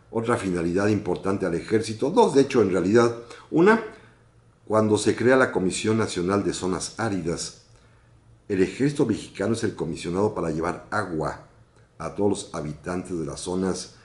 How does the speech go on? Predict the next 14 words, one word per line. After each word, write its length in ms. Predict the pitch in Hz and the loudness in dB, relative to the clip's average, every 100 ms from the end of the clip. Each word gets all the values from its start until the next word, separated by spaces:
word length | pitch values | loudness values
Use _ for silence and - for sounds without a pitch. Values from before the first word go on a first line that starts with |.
| - _ - | -20 _ -6
que 400 | 87 87 90 - | 0 2 0 -2
en 120 | 90 | -4
aquel 300 | 85 - 117 | -4 -2 -2
tiempo 240 | 110 117 104 | 2 2 2
en 60 | |
nuestro 220 | 87 87 | -2 -6
país, 360 | - 82 90 - | -4 -4 -4 -4
en 100 | 80 | -8
Chihuahua, 460 | 73 80 80 85 85 | -6 -8 -4 -4 -4
en 80 | |
Sonora, 400 | - 73 80 87 | -6 -8 -4 -4
en 100 | 85 | -4
Baja 220 | 73 71 69 | -6 -10 -10
California, 500 | 76 113 95 90 | -6 -2 0 0